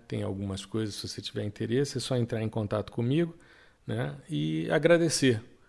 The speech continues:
dizer a vocês pra continuarem nesse processo aí, né, de quarentena, pra que a gente possa sair mais fortalecido desse processo todo, né?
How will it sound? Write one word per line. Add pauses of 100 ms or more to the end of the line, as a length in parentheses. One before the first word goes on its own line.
(300)
dizer
a
vocês
pra (120)
continuarem (500)
nesse
processo
aí, (420)
né,
de
quarentena,
pra
que
a
gente
possa
sair
mais
fortalecido
desse
processo (360)
todo, (480)
né?